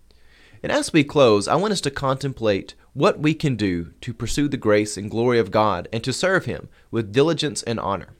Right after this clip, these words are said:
Again, it was not good enough for John to come and say, "Lord, I'm unworthy to do this. You must baptize me." No, he must baptize the Lord because that is what is demanded of him. Anthony, any thoughts before we close?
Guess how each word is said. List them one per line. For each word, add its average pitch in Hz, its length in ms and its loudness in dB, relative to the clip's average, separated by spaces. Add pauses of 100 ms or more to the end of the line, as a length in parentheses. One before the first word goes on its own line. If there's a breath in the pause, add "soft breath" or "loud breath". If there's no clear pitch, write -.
(600 soft breath)
Again, 139 200 0
it - 80 -2
was - 120 -4
not 147 240 4
good 151 120 6
enough 120 300 2
for 107 120 0
John 110 340 4
to 107 60 -2
come 110 200 -2
and 104 100 -2
say, 101 200 2
"Lord, 110 280 4
I'm 101 140 0
unworthy 101 360 0
to 90 100 -6
do 123 160 2
this. 107 180 2
You 107 80 -4
must 101 220 -4
baptize 107 580 -2
me." 127 300 -2 (360 soft breath)
No, 127 220 4
he 151 220 2
must 139 460 0 (100)
baptize 90 640 -4
the 90 100 -6
Lord 104 340 0
because - 240 -10
that 104 180 -2
is 110 140 -6
what 87 300 -4
is 95 120 -10
demanded 85 460 -6
of - 220 -10
him. - 120 -18 (1160 loud breath)
Anthony, 175 320 4
any 180 140 0
thoughts 165 280 2
before 143 240 -2
we 143 80 2
close? 165 380 -2